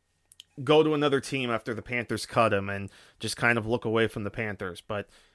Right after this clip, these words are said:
Panthers made an easy decision to bring him back once the, the possibility was there.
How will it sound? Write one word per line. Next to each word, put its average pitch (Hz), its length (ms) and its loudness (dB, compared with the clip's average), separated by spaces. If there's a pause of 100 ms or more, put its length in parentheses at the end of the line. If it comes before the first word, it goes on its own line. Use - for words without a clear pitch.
(880)
Panthers 131 720 4 (480)
made 117 220 4
an 117 160 -2
easy 143 240 2
decision 135 460 0
to 127 60 0
bring 131 220 0
him 127 140 -4
back 127 340 8
once 117 300 -6
the, 110 400 2
the 101 60 -12
possibility 117 560 0
was 107 180 0
there. 127 380 8